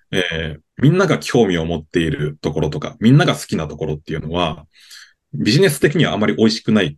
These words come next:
Speaker 2: ことが多くて、
Speaker 1: うん。
Speaker 2: なので結構僕、逆張りをする癖があったりするんですね。
Speaker 1: うん。
Speaker 2: うん。で、えー、結構それがハマることが多い。
Speaker 1: うん。
Speaker 2: なので、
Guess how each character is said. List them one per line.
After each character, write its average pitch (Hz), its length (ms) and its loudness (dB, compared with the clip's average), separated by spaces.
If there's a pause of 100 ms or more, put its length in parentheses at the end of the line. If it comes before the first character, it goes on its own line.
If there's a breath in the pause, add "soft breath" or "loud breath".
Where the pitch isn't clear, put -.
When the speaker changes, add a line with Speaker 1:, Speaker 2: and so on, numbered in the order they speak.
(120)
Speaker 2:
こ - 120 -8
と 80 100 -4
が 73 220 -10 (300)
多 87 180 0
く - 100 -16
て、 76 360 -2 (220)
Speaker 1:
う - 40 -14
ん。 262 120 -12
Speaker 2:
な 151 80 4
の 135 60 6
で - 60 2
結 151 160 -4
構 87 100 2
僕、 98 520 2
逆 95 300 -2
張 151 120 4
り 143 120 6
を 135 60 6
す 127 180 -2
る 110 360 2
癖 - 240 -2
が 78 200 -8
あ - 40 -14
っ - 100 -18
た 78 100 -14
り 78 80 -14
す - 120 -14
る 78 120 -8
ん 73 100 -14
で 76 80 -16
す - 120 -14
ね。 - 160 -14 (100)
Speaker 1:
う 101 100 -6
ん。 92 580 -2 (220)
Speaker 2:
う 87 60 -8
ん。 80 340 0 (1000)
で、 156 320 2
え 98 140 -4
ー、 92 40 -4
結 - 160 -2
構 - 120 2
そ - 140 0
れ 127 80 4
が 123 80 -2
ハ - 140 -4
マ 110 120 4
る 113 100 2
こ 113 100 2
と 107 120 2
が 78 140 -6
多 78 200 -6
い。 73 140 -16 (400)
Speaker 1:
う 87 80 -6
ん。 95 460 -8 (1040)
Speaker 2:
な 127 80 0
の 110 80 2
で、 82 340 0